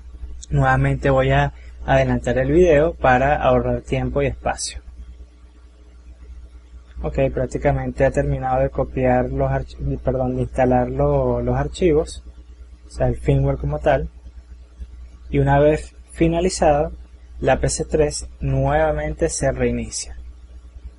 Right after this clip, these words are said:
Ok, aquí vemos que no está detectando la señal de video para reiniciar nuevamente.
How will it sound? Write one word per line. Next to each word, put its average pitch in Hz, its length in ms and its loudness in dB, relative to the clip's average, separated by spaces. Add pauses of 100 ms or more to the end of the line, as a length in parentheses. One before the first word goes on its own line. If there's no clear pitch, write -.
(2000)
Ok, 160 240 -10 (1400)
aquí 131 220 -6
vemos 127 280 0
que 143 140 -2
no 127 80 -2
está 127 220 0
detectando 127 640 -2
la 127 140 -2
señal 123 320 -4
de 131 80 0
video 190 440 2 (720)
para 151 500 2 (180)
reiniciar 135 920 0 (1080)
nuevamente. 131 520 -4